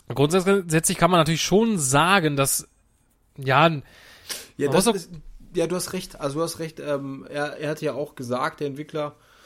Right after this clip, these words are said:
Speaker 2: der arbeitet ja schon mehrere Jahre dran, hat auch mit vielen Leuten gesprochen, aber genau dieses Problem mit den Bewertungen, das ist nämlich das Ding. Ähm, anstatt, anstatt sich an die, ja, an die Leute zu wenden, also an das Studio, ähm, oder halt an die Support-Geschichte, weil ich ein Problem hab,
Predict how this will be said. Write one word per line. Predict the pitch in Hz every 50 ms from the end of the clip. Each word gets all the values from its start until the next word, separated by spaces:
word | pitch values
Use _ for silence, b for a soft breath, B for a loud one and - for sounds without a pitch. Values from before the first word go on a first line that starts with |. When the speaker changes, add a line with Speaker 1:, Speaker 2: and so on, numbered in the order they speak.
| b b b _ -
Speaker 2:
der | 123 120
arbeitet | 139 139 143 143 143
ja | 143 139 127
schon | - 139 135
mehrere | 139 135 131
Jahre | 123 117 120 143 156 156 143
dran, | 135 131 139 131
hat | 135 131
auch | 143 127 117 117 120
mit | 135 127 117
vielen | - 147 135
Leuten | 131 131 127 131 123
gesprochen, | 117 - - 135 127 151 143
aber | 127 127 127
genau | 120 127 131 143
dieses | 143 143 147 147 143
Problem | - - 131 127 139 143
mit | 139 143
den | 135 123
Bewertungen, | 117 113 113 123 127 - - 113 107 104
das | 104 110 120
ist | 117 120
nämlich | 131 131 120
das | 127 120 113
Ding. | 120 139 127 120 101 - - -
Ähm, | 110 110 110
anstatt, | 101 117 117 - - 147 139 - _ _ _
anstatt | - 127 123 120 117 - - 151 - - - - _ _
sich | 127 117 127 117 - -
an | 135 135 135 127
die, | 123 123 120 120 117 117 113 113 b b b b b b b b b b b b b
ja, | _ - 117 -
an | 147 143 135
die | 127 131 127
Leute | 117 117 123 147 185 190 - - 139
zu | - - - 127 117
wenden, | 135 147 165 185 - - 113 110
also | 101 107 117 120 120
an | - 123 120
das | 117 113 117
Studio, | - - 165 175 160 139 110 104 104 110 - _ _ _ _ _
ähm, | - 123 117 113 113 113 113 113 113 -
oder | 123 120 120 117 113 113
halt | 113 117 123 120 -
an | - 123
die | 120 113
Support-Geschichte, | 113 - 117 113 - 131 139 147 139 127 - - - _ - - 90 - 127 117 120 - 117 107 107 - 85
weil | 82 110 120 120
ich | 123 117 117
ein | 117
Problem | 113 - 113 107 123 147 151 127
hab, | 110 101 -